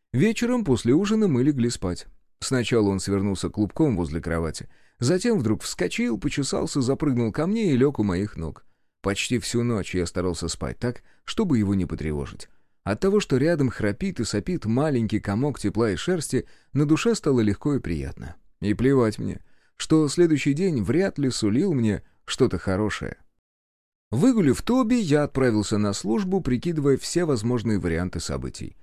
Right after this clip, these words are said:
Совсем выгонят или разжалуют в рядовые, поставят регулировать движение в самой заднице Лондона. Да и хрен с ним. Я прошёл через почти всю Великую Отечественную, столько раз смотрел смерти в лицо —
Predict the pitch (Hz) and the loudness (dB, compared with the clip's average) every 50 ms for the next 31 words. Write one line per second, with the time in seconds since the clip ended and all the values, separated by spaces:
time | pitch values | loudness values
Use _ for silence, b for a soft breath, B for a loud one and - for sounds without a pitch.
0 | - _ _ _ _ - - - 113 98 - - 143 156 170 170 196 214 196 220 | -20 _ _ _ _ -8 -2 0 0 0 0 0 0 0 2 2 0 0 2 2
1 | 220 233 220 - - - - - - 104 104 110 113 107 110 101 90 104 120 117 | 0 0 -2 -4 -8 -14 -10 -2 0 2 2 4 2 2 2 0 0 0 2 2
2 | 107 104 98 95 85 87 85 90 92 85 85 82 90 123 160 196 208 196 196 b | 2 2 2 0 -2 -2 -2 -2 0 0 0 0 2 2 0 2 0 -2 -4 b
3 | b b b b - 110 117 - - 127 117 110 110 - 113 113 123 117 123 131 | b b b b -2 -2 -2 0 0 2 2 2 2 2 2 2 2 4 4 4
4 | 127 135 135 127 113 117 107 92 110 120 110 98 143 175 202 214 202 175 110 - | 4 4 4 4 4 4 2 4 4 2 4 4 4 2 4 2 2 0 -2 -2
5 | - - - 165 151 123 120 107 92 127 120 107 113 107 - - 113 113 107 98 | -4 0 2 2 4 4 2 2 2 2 2 2 0 -2 0 0 2 2 4 2
6 | 90 85 85 78 78 73 - - - - 120 143 226 254 233 226 180 - - 110 | 2 0 -2 -2 -2 -6 -8 -10 -6 -2 2 4 4 4 4 2 2 0 2 2
7 | 110 113 107 98 90 - - 78 67 58 53 - - _ - - _ _ _ - | 2 4 2 2 0 -4 -6 -6 -6 -6 -8 -12 -14 _ -20 -20 _ _ _ -6
8 | 92 95 139 147 139 - 123 117 101 - 131 135 131 - - 110 98 95 - - | 0 0 2 2 2 0 -2 -2 -2 0 0 0 0 2 0 0 0 0 -2 -2
9 | 101 90 - - - 135 120 - - - 127 127 120 120 110 117 120 110 117 107 | -4 -4 -4 0 0 0 0 0 0 0 0 2 2 2 2 2 0 2 2 2
10 | 98 87 - 123 117 - 110 101 - 85 78 69 62 55 - b b b b b | 2 2 0 -2 -2 -2 -4 -6 -4 -6 -6 -6 -6 -8 -10 b b b b b
11 | - - - 202 220 214 185 - 160 151 156 151 139 - - - 113 110 107 107 | -10 0 2 4 4 4 2 0 0 0 2 0 0 0 -2 -2 0 -2 0 0
12 | 123 143 139 113 - - 123 139 143 127 101 - 120 104 101 101 95 - - 113 | 0 0 0 -2 -2 -2 0 0 0 0 0 0 0 0 0 -2 -2 -2 -2 -2
13 | 107 85 - | -2 -2 -2